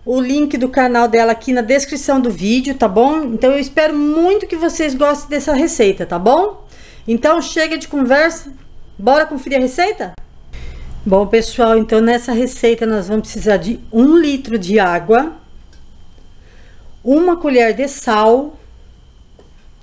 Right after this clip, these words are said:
e um litro de amaciante. Eu estou usando esse aqui, ó, tá? Coloquei, eu peguei um litro aqui dessa, dessa vasilha de dois litros e vamos multiplicar, tá bom? Então, bora lá. Bom, pessoal, então aqui eu vou colocar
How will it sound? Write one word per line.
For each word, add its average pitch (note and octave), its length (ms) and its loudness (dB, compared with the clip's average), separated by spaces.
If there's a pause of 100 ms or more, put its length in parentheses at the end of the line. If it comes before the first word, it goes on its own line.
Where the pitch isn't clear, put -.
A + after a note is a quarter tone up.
(580)
e A#3 160 2
um E4+ 160 6
litro D#4+ 340 0
de B3+ 100 2
amaciante. C4+ 840 2
Eu A#3 80 4
estou C4 300 -2
usando B3+ 320 0
esse B3+ 200 -4
aqui, C4 280 -6
ó, C#3+ 180 -4 (400)
tá? B3+ 420 0
Coloquei, G#3+ 320 0
eu F#3 80 -4
peguei G#3+ 400 2
um B3 140 0
litro B3 300 -2
aqui A3 180 -6
dessa, F#3+ 640 -2 (460)
dessa F#3+ 320 0
vasilha G3 480 0
de F#3+ 100 -4
dois G3 280 2
litros C#4 580 0 (160)
e A3+ 140 -4
vamos A3+ 400 2
multiplicar, B3+ 600 -2
tá F3 120 -8
bom? D#4+ 420 0 (340)
Então, D#4 240 -4
bora C4 240 2
lá. F#3+ 320 -4 (680)
Bom, G#3+ 160 4
pessoal, B3 400 0
então B3+ 200 0
aqui B3+ 200 -2
eu B3 60 0
vou B3 100 -2
colocar B3+ 480 0